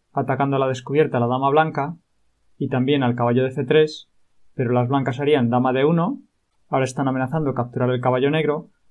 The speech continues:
por tanto tendrían que hacer caballo por F tres y después de dama por F tres, las blancas conservan el peón de ventaja.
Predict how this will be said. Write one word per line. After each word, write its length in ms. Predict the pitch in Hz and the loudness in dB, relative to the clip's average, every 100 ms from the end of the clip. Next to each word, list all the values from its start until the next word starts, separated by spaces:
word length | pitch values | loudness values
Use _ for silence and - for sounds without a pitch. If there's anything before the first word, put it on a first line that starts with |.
| _ | _
por 160 | 131 123 | -6 -2
tanto 260 | 135 139 | 0 0
tendrían 360 | 135 131 135 127 | -2 -2 0 -2
que 60 | |
hacer 280 | 123 156 131 | -2 -4 -4
caballo 360 | 127 120 127 123 | -2 0 0 -2
por 120 | 127 | -4
F 180 | 120 127 | -4 0
tres 460 | 151 139 - - - | 2 2 -2 -14 -4
y 80 | 123 | -2
después 360 | 120 139 135 | -2 -2 0
de 80 | 120 | 0
dama 260 | 120 131 123 | -2 -2 -4
por 140 | 135 | -4
F 180 | 135 127 | -4 0
tres, 420 | 151 156 151 - _ _ _ _ | 2 2 0 -14 _ _ _ _
las 200 | 139 131 | -4 0
blancas 320 | 143 139 143 | 0 0 -2
conservan 460 | 147 139 151 139 139 | -2 -4 -2 -2 0
el 100 | 123 | 0
peón 160 | 131 135 | 0 0
de 80 | |
ventaja. 540 | 123 110 117 120 120 | 0 -2 -4 -6 -12